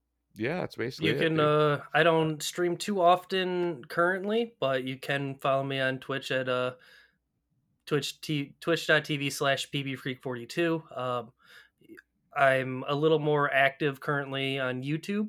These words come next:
Speaker 2: just trying to make some, you know, fun little gaming videos in my spare time. Uh, that doesn't, I don't have, like, a cool user, like, I don't have a cool, uh, link for that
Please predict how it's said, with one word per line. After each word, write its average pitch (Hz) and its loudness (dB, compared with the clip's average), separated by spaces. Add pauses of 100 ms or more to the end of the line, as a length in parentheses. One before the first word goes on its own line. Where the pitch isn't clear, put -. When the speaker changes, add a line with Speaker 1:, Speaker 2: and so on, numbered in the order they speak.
(140)
Speaker 2:
just 127 -10
trying 123 -4
to 123 -4
make 127 -8
some, 127 -10
you 127 -8
know, 123 -10 (240)
fun 123 -6
little 127 -6
gaming 120 -10
videos 123 -6
in 127 -8
my 127 -4
spare 123 -6
time. 127 -6 (140)
Uh, 120 -2 (800)
that 196 6
doesn't, 185 0
I 151 2
don't 156 2
have, 147 2
like, 143 -2
a 139 -6
cool 139 -4
user, 139 -6
like, 131 -4 (840)
I 147 -2
don't 139 -4
have 135 -2
a 131 -8
cool, 127 -4
uh, 120 -2 (340)
link 139 -4
for 160 2
that 165 4